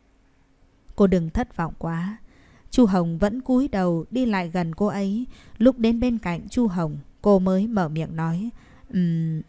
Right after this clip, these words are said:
đợi thêm mười mấy, hai mươi năm nữa, có lẽ Tổng Giám đốc Hạ và cô Giang sẽ không so đo những chuyện ngày xưa, ngày xưa này với tôi nữa." Chu Hồng không phân biệt được Hướng Thu Vân thật sự nghĩ như vậy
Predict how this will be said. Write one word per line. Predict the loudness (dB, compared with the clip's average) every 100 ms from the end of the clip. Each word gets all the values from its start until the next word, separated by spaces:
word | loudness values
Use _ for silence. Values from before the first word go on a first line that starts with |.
| -2
đợi | -2 0
thêm | 0 2
mười | 0 0
mấy, | -2 -2 -2
hai | -2 -2
mươi | -2
năm | -4 -4 -4
nữa, | -4 -6 -8 -12 -8
có | 0 2
lẽ | 2 2 0
Tổng | 0 0 0
Giám | -2 -2
đốc | -2
Hạ | -4 -8 -6
và | -4 -2 -2
cô | 2 0
Giang | 2 -2 -2 -2
sẽ | -2 -2
không | 2 0
so | 0 0
đo | 0 2 2
những | 0 -2 0
chuyện | 0 0 -2
ngày | -4
xưa, | -4 -4 -2 -4
ngày | -6
xưa | -4 -2 -2
này | -2 -4 -4
với | -2
tôi | -2 -2
nữa." | -4 -6 -8 -12 -18 -20 -20 -6
Chu | 2 4
Hồng | 4 2 0
không | -2 0
phân | 0 2
biệt | 0 0
được | -2 -2 0
Hướng | 2 2
Thu | 0 0
Vân | 2 0
thật | 0 -4 -2
sự | -2
nghĩ | 0 -2 -2
như | -2 -2
vậy | -2